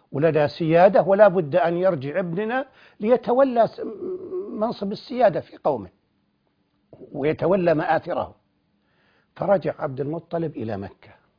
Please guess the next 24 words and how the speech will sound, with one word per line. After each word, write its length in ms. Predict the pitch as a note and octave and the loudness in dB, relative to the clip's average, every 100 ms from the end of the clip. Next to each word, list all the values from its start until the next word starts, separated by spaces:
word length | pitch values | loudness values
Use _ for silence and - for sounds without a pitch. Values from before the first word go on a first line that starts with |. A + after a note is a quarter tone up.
| _ _ _ - - - C#3 | _ _ _ -20 -20 -16 -6
ولد 460 | D3 A3+ F4 D4 | 2 4 4 2
لعبد 400 | B3 F#3 A3+ E3+ | 0 2 2 2
المطلب 600 | G3+ G#3 A3+ - A3+ A3 - | -2 -2 -4 -2 0 0 2
أبناؤه 600 | G#3 F#3+ G#3 A#3 A3 D#3+ | -2 0 2 2 2 0
ومنهم 420 | F#3 A3 D3 D#3+ | 0 -2 -2 -2
عبد 200 | F3 D3+ | -2 -2
الله 380 | F3+ E3 C#3+ G2+ - _ _ _ _ _ _ _ _ _ _ _ _ _ _ _ _ _ - | -2 2 2 0 -6 _ _ _ _ _ _ _ _ _ _ _ _ _ _ _ _ _ 2
أبو 180 | F3 G3 | 4 4
النبي 300 | F3 E3 F#3+ | 2 0 -2
صلى 200 | - D#3 | -2 0
الله 120 | D3+ | 0
عليه 120 | D3 | 0
وسلم، 340 | - A2+ G#2 B2+ | -2 -6 -6 -4
ويتزوج 640 | E3+ D3+ C#3+ A3 G3 D#3+ | -2 -2 0 0 0 -2
عبد 260 | D3 F3 F#3 | -2 -2 -2
الله 300 | F3 G3 E3+ | 2 4 4
بآمنة، 640 | D#3 F3+ E3 B2+ G#2+ F2+ - _ _ _ _ _ _ _ _ _ _ _ | 2 0 0 0 -4 -10 -16 _ _ _ _ _ _ _ _ _ _ _
ثم 320 | G#3+ G#3 G3 | -4 -2 -2
يذهب 600 | F#3+ G#3+ F3+ A#2+ A#2+ - - C3+ | 0 0 -2 -6 -8 -12 -12 -6
وآمنة 800 | D#3 G3+ G#3+ F#3 E3 C#3+ B2 F#2+ _ _ _ _ _ _ _ _ _ - | -4 0 0 0 -2 -6 -8 -10 _ _ _ _ _ _ _ _ _ -2
قد 200 | D#3+ A#2+ | 0 0
حملت 600 | - A#3 G#3+ E3 C3+ D#3 | -2 2 2 2 -2 -4
بابنه 520 | F#3+ F#3 F#3 D3+ F3+ | -2 0 0 0 0
محمد، 540 | F3 - F#3+ F3 G#3+ | -2 -4 -2 0 -2